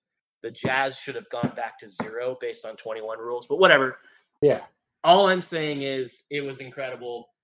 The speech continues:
Speaker 1: The fans in, out on Doko and King's Landing, if you will, uh, were losing their minds.
Speaker 2: <laughs>
Speaker 1: Uh,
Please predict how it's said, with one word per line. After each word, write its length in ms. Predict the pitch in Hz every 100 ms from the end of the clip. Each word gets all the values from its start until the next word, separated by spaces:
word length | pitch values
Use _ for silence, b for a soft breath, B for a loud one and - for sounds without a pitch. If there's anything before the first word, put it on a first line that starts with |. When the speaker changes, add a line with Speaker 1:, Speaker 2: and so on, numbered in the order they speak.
| _ _ _ _ _ _ _
Speaker 1:
The 180 | 139 151
fans 540 | - - 151 170 185
in, 220 | 156 131 123 _ _ _ _ _ _ -
out 200 | 135 143
on 180 | 135 131
Doko 520 | 127 123 147 139 131
and 120 | 110
King's 340 | - 127 131 127
Landing, 600 | 123 123 131 135 139 - _
if 160 | 151 151
you 120 | 151
will, 280 | 151 151 - _ _ _ _ 113
uh, 240 | 120 120 123
were 160 | 139 131
losing 500 | 131 143 135 139 120
their 160 | 110
minds. 600 | 101 95 76 71 - - _ _ _
Speaker 2:
<laughs> 80 | 196 -
Speaker 1:
Uh, 520 | 120 117 117 113 113